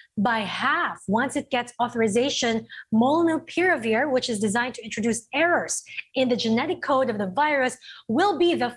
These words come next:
first ever antiviral medication for covid. Joining us this morning, Doctor Beaver Tamesis of M S D Philippines and the Pharmaceutical and Healthcare Association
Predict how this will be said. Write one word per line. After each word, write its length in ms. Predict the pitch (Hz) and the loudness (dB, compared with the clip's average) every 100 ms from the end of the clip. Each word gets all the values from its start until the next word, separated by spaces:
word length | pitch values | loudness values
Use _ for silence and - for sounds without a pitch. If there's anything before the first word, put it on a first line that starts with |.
| - | 0
first 380 | 370 415 403 - - | 2 2 -2 -6 0
ever 420 | 370 311 254 226 - | 0 2 -2 -2 -4
antiviral 720 | 294 302 294 233 247 247 233 | -4 -2 -4 -2 0 0 -2
medication 720 | 247 247 254 226 - 214 208 - _ _ _ | -4 -4 -2 -2 -2 -2 -4 -8 _ _ _
for 180 | 269 262 | -6 -4
covid. 520 | - 330 359 349 214 - _ 196 | -2 0 2 0 -4 -10 _ -4
Joining 380 | 285 339 392 370 | 0 2 2 2
us 180 | 339 | -2
this 200 | - 285 | -6 -8
morning, 520 | 285 277 370 349 277 277 - - - | -2 2 2 2 -2 -6 -14 -16 -2
Doctor 360 | 294 302 302 | -2 0 -2
Beaver 440 | 269 302 339 311 311 | 0 2 4 2 -2
Tamesis 540 | 294 262 262 - 262 254 | -4 -4 -4 -2 -2 -2
of 60 | 247 | -2
M 160 | 247 254 | -2 -2
S 100 | - | -4
D 140 | 240 | -4
Philippines 480 | 294 294 277 247 247 - | -2 -2 0 -2 -2 -4
and 340 | 320 285 302 - - - - | -2 0 -2 -4 -14 -16 -4
the 100 | 247 | -2
Pharmaceutical 600 | 277 285 277 - 269 262 | 0 -2 -2 -2 0 0
and 120 | 226 | 0
Healthcare 340 | 214 247 240 226 | 0 -2 -2 -4
Association 680 | - 226 233 220 - 214 | 0 -2 0 0 0 -4